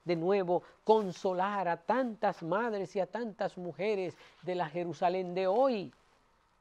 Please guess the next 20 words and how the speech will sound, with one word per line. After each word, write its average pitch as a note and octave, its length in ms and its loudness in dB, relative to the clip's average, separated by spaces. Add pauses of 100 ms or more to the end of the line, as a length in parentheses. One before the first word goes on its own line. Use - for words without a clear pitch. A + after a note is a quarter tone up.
con C#3 220 0
la C3 120 0
fuerza C#3+ 580 -4
de C3 140 -14
lo B2+ 140 -12
alto F#3 540 -12 (640)
para B2+ 260 -8
que B2+ 160 -10
puedan C3+ 640 -2 (460)
retornar C3+ 640 -6
a B2+ 60 -6
la B2 100 -4
paz A#2 360 -8 (420)
y C3 160 -8
a A#2+ 100 -8
la A2 160 -8
alegría. G#2 640 -12 (4000)
La E3 220 -2
novena B3 460 2
estación, F#3+ 1000 -4